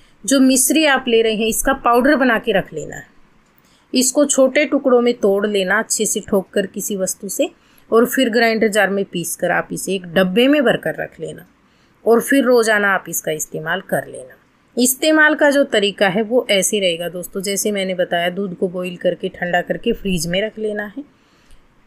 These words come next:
और मिश्री का आपको powder बना लेना है। अब जो हमने दूध और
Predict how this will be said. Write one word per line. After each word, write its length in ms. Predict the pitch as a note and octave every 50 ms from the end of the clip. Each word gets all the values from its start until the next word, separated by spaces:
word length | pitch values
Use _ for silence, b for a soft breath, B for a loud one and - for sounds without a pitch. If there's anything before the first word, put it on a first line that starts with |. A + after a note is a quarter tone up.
| _ _ -
और 200 | - A3 A#3 A#3+ B3
मिश्री 400 | A#3+ B3+ C4 C4 - B3+ B3+ B3+
का 140 | B3+ C4 A#3+
आपको 260 | A3+ A3 - - A3
powder 340 | - - F3+ E3 D3+ D3 C#3+
बना 240 | D3 D#3+ D#3+ D#3 D3+
लेना 260 | D3+ D3+ D3+ - -
है। 840 | - - - _ _ _ _ _ _ _ _ _ _ _ - G#3 A3+
अब 160 | B3 A3+ C#4 E4
जो 200 | C4 E4 F#4 F#4+
हमने 320 | F4 D#4 D4 D4 D#4 D#4+ C4
दूध 540 | A#3 G#3+ B3+ B3+ C4+ C#4+ D4 D#4 D#4+ C4 B3+
और 260 | B3 - C4 C#4 C#4